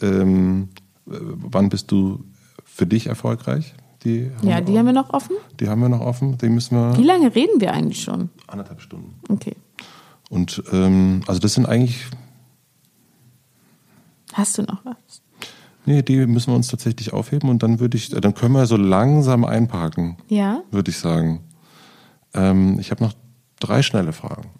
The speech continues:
Speaker 2: Drei schnelle Fragen. Komm.
Speaker 1: Äh, was denken andere über dich, was nicht stimmt?
Speaker 2: Dass ich oberflächlich bin? Wahrscheinlich. Würde ich denken.
Speaker 1: Mhm. Was möchtest du gewesen sein?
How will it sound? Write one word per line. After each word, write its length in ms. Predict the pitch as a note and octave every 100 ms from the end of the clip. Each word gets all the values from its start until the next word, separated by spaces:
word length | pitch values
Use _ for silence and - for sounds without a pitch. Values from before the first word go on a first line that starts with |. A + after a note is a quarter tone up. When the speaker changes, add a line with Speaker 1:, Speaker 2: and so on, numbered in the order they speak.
| -
Speaker 2:
Drei 200 | F#3 G3
schnelle 360 | G3 A3 G3 F3
Fragen. 280 | - - - _ -
Komm. 180 | G#3 - - - -
Speaker 1:
Äh, 180 | G2 E2+
was 280 | F2 A2 A#2+
denken 240 | B2 A#2
andere 240 | G2+ G2+ G#2
über 120 | F2+
dich, 180 | - -
was 160 | F2+
nicht 120 | E2 -
stimmt? 280 | - - _ _ _ _ _ _ _ _ _ _ _ _ _ _ _ _ _ -
Speaker 2:
Dass 200 | F3 F3
ich 140 | F3+
oberflächlich 600 | F3 G3 A#3 A#3+ D4 -
bin? 120 | E4+ F#4 - _ _ _ _ _ _ _ _ _ _ _ _ _ _ _ _ _ _ -
Wahrscheinlich. 600 | A#3 C#4 D4+ F#4+ - _ _ _ _ _ _
Würde 160 | - G3
ich 60 | F#3+
denken. 340 | G3 A3 E4+ -
Speaker 1:
Mhm. 360 | G#2 F#2+ C3 F#3+ - - - _ _ - - - - - _ _
Was 180 | - G2
möchtest 300 | A2+ A2+ G#2+
du 40 | G#2+
gewesen 340 | F2+ F#2 A2
sein? 240 | A2+ A#2+